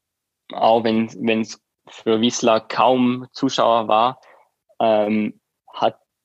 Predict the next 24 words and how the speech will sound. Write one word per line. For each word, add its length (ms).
doch 400
ein, 180
ein, 240
ein 220
wenig 300
an 120
Atmosphäre 600
gehabt. 460
Aber 380
es 160
ist, 240
es 160
ist 120
schon 160
so, 220
dass, 300
ähm, 500
dass 200
die 80
Atmosphäre 540
einfach 380
anders 340
ist. 220
Aber 360